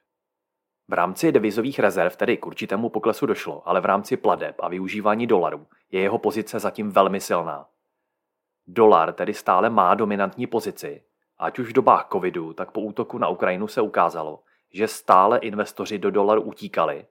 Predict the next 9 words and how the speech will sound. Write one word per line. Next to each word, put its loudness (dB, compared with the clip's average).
a -2
dolar 4
je 2
stále 4
považován 2
za -4
takzvaný -4
bezpečný -10
přístav. -16